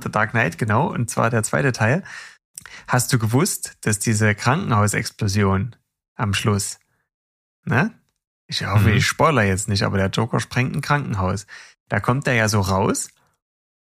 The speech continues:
Speaker 1: und dann explodiert das halbe Krankenhaus und dann guckt er sich so diesen Knopf an und drückt dort nochmal drauf. So, so als wär da irgendwas, hätte da irgendwas nicht geklappt.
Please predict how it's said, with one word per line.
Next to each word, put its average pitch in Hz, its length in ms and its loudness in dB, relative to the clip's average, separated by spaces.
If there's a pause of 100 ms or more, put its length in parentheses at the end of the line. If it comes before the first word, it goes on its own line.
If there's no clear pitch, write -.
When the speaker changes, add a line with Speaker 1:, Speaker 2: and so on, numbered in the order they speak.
(240)
Speaker 1:
und 120 160 0
dann 117 140 2
explodiert 127 420 0
das 123 120 -4
halbe 120 200 2
Krankenhaus 135 580 0
und 170 100 0
dann 120 140 0
guckt - 240 -4
er 127 80 4
sich 120 180 0
so 131 100 -2
diesen 110 260 -2
Knopf - 320 -2
an 170 160 0
und 131 80 0
drückt - 260 -2
dort 123 140 -2
nochmal 165 300 2
drauf. - 420 -2 (440)
So, 127 360 0 (140)
so 127 180 0
als 123 280 0
wär 127 200 4
da 123 200 2
irgendwas, 127 440 0
hätte 120 180 0
da 120 160 2
irgendwas 127 300 0
nicht 135 160 -2
geklappt. - 420 -2